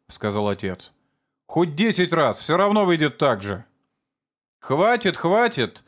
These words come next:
Быть руководителем тоже не так-то просто». Мать наигранно прикоснулась к лицу.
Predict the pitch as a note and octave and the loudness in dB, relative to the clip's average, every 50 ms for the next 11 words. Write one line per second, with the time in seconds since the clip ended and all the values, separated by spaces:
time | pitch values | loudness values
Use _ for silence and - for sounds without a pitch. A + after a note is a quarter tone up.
0 | _ _ - C#3+ E3 A3 G#3+ - A#3 A3+ G#3+ - A3+ A3 A3 G3 A3+ A#3 A#3+ A#3+ | _ _ -4 0 0 0 0 0 0 0 0 0 2 2 2 2 0 0 0 2
1 | A#3+ A#3+ G#3+ - A#3 G#3 A3 C4+ B3+ B3 A3 - F#3+ D#3+ - - D#3 - - D3+ | 2 2 2 2 0 0 2 2 2 2 2 2 0 0 0 -2 -4 -2 0 0
2 | C3+ A2+ G2+ - - G2 F2+ F#2 - _ _ _ _ _ _ _ _ _ _ _ | 0 0 -2 -4 -6 -8 -8 -8 -10 _ _ _ _ _ _ _ _ _ _ _
3 | _ _ _ _ _ _ _ _ _ _ _ - G2 G#2 C#3+ E3+ - - G3+ F#3 | _ _ _ _ _ _ _ _ _ _ _ -6 -4 -4 -4 -4 -2 -2 0 0
4 | F3 F3 F3 F#3 F#3+ G3 G3 F#3 - F3+ E3 - B2+ A2 - - G#2+ G#2+ A2 A2 | 0 0 0 0 0 0 0 0 -2 -2 -2 -2 -2 -4 -2 -4 -4 -2 -2 -4
5 | - - A#2+ B2 A#2 - - - G2 F2 F2 | -6 -4 -4 -4 -4 -4 -6 -6 -6 -6 -8